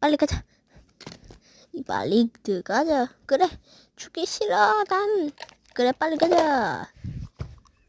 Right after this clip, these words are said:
자, 자. 통과. 하하, 아싸.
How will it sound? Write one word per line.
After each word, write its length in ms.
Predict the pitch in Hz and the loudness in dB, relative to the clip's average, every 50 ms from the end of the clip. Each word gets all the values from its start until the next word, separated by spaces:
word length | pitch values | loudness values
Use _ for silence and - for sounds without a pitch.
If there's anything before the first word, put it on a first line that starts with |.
| _ _ _ _ _ _ _ _ _ - 247 254 _ | _ _ _ _ _ _ _ _ _ -8 -8 -8 _
자, 520 | - - 277 302 339 339 - 339 381 392 415 453 480 494 _ - 508 453 - - - - - - | 0 2 4 4 4 4 4 4 4 4 4 2 0 -2 _ -8 -10 -10 -10 -16 -16 -16 -14 -10
자. 420 | - - - - - - - - 240 - _ _ _ _ _ _ _ _ _ - | -6 -4 -4 -2 -2 -4 -6 -8 -12 -16 _ _ _ _ _ _ _ _ _ -8
통과. 460 | - 349 370 339 311 285 269 226 - - - _ _ - | -2 0 2 4 6 6 4 4 4 0 -8 _ _ -6
하하, 720 | - - 403 427 440 - 453 403 392 330 285 - - 180 180 190 - _ - | 0 2 4 6 8 8 8 8 8 6 2 2 0 -6 -8 -8 -12 _ -4
아싸. 680 | - 294 381 - _ _ - 277 240 202 185 - - | -2 -2 -2 -2 _ _ -10 -8 -8 -6 -8 -10 -12